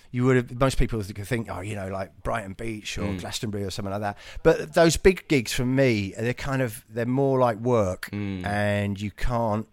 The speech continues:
Speaker 1: you know what it's like. You don't take risks. When
Speaker 2: Mm.
Speaker 1: you've got a really big crowd, you only play the favourites.
Speaker 2: Totally.
Speaker 1: So the bigger the crowd,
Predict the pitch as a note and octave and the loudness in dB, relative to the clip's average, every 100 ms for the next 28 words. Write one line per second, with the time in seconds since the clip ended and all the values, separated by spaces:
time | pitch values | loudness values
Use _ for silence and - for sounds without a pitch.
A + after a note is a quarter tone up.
0 | - - F3+ D#3 B2 A2 B2+ G#2+ G2 A2+ | -14 2 6 8 8 6 0 0 2 2
1 | A#2+ - A2 A2 G#2 - - A2+ A#2 A2+ | 2 2 0 0 -2 -4 -4 -2 0 0
2 | A2+ G#2+ G2+ F#2 - G2 F2+ F#2+ G2 G2+ | 0 -2 -2 -4 -2 -2 -2 -2 -4 -2
3 | F#2 F2 G2 F#2+ E2 D#2 - - F#2+ - | -2 -2 -2 -2 -4 -8 -8 -4 -4 -4
4 | F2 E2+ B2+ A#2+ B2 - F3+ E3+ C#3 - | -8 -4 -2 0 4 6 6 6 2 4
5 | C#3+ G2+ F#2 G#2+ | 4 4 0 -2